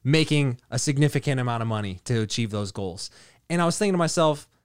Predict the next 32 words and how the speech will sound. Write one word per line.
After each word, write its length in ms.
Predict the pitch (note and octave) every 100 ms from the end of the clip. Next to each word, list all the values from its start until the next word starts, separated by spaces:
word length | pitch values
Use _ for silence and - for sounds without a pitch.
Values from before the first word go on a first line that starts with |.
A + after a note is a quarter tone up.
| _
and 60 | C3
this 80 | D3
is 80 | C#3
why 120 | D3+
I 20 |
was 120 | C3+
talking 220 | - D3+ C3+
to 60 |
Chris 240 | B2 C#3+ C#3+
about 220 | B2 B2
it 60 |
earlier, 300 | A#2 C3 C3
I 40 | A#2
was 120 | A2+
like, 200 | B2 A#2+
"Yo, 280 | D3 A#2+ - _ _ _ _ _ -
if 180 | D#3+ -
I 180 | F3+ G#3
had 540 | F3+ F3+ F3 D#3+ C#3+ _ _ _ _ _ -
a 60 | C#3
million 440 | C#3+ D#3+ F3+ E3+
dollars 300 | D#3+ D#3 C#3
cash 360 | - C#3+ C3 C#3
in 60 |
the 60 | B2
bank 260 | A#2 A2+
right 180 | A#2+ A2
now 380 | G#2+ G2 F2+ G2+ -
versus 400 | D3+ D3 D3 B2+
what 140 | C3
I 100 | B2+
c-, 120 | A#2+